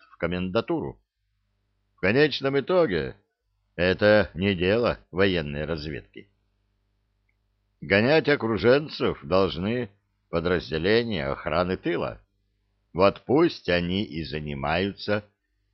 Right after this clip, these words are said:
своими прямыми обязанностями. Заодно скуют боем этих русских, чтобы они не ударили вам в спину. А отчего бы не накрыть их лагерь авиацией?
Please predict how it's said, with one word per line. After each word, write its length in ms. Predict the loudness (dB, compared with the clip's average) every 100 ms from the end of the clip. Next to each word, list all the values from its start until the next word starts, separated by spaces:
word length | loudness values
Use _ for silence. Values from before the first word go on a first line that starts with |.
| -12
своими 680 | -2 2 4 2 0 -2 -4 -8
прямыми 580 | -6 -4 -2 -2 -2 -2 -2
обязанностями. 1300 | -4 0 0 0 -2 -8 -10 -14 -14 -12 -12 -14 -18 _ _ _ _ _ _ _ _
Заодно 600 | 0 4 4 4 0 0
скуют 560 | -2 -2 0 2 0 -4
боем 580 | 0 4 4 2 -2 -4
этих 380 | -6 -4 -4 0
русских, 580 | 0 -2 -6 -8 -8 -4
чтобы 300 | -4 0 2
они 300 | 2 0 -2
не 100 | 0
ударили 520 | 2 2 2 0 -2
вам 300 | -2 -4 -8 _ _
в 60 |
спину. 500 | -18 -8 -8 -8 -12 _ _ _ _ _ _ _ _ _ _ _ _ _ _ _ _ _ _ -6
А 240 | -6 -6 -4
отчего 480 | -4 -4 -2 0
бы 120 | 0 -2
не 120 | 0
накрыть 480 | 0 0 2 2 0
их 160 | -4
лагерь 400 | 0 0 2 -2
авиацией? 960 | 2 2 2 4 4 2 -4 -10 -10